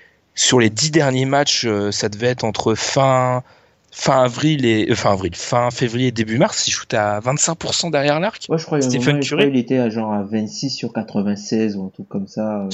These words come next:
Speaker 1: C'est, c'est pas, ouais, c'est pas, c'est pas normal pour un mec de ce niveau-là, qui a jamais,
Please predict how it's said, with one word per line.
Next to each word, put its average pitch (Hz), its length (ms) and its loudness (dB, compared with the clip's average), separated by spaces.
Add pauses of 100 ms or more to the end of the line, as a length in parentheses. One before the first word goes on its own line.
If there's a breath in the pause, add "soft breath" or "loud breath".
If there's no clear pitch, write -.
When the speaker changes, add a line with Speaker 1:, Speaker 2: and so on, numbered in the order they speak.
(100)
Speaker 1:
C'est, 117 220 -2
c'est - 180 -2
pas, 131 220 2
ouais, 180 160 4
c'est - 160 -4
pas, 131 340 -2
c'est - 180 -8
pas 156 220 -2
normal 151 400 0
pour 117 220 0
un 113 40 -2
mec 110 160 -4
de 110 100 -4
ce - 140 -6
niveau-là, 107 320 2 (340 loud breath)
qui - 140 0
a 113 60 4
jamais, 147 320 2